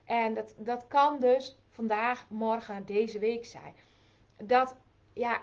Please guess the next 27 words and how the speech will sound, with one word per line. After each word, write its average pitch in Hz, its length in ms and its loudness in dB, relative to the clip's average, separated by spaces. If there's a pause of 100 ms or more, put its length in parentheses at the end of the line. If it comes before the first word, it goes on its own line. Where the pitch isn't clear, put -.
(120)
er 277 240 2
is 254 160 -2
altijd 277 360 -2
wel 196 200 -6
wat. 185 360 -6 (380)
En 240 420 4
daarom 320 600 0
hebben 240 320 -2
mensen 240 380 -2
het 185 140 -10
nodig 262 640 0 (160)
om 269 220 0
een 269 80 -4
soort 247 300 -4
van 214 220 -10
deadline 202 520 -4
te 190 140 -18
hebben. 190 420 -6 (460)
Eh, 208 220 -2 (160)
voor 302 460 2
dat 240 200 2
moment 262 420 0
aanmelden 247 800 0 (300)
met 220 540 0
een 214 220 -10
extra 220 720 -4 (560)
begeleiding, 233 1040 2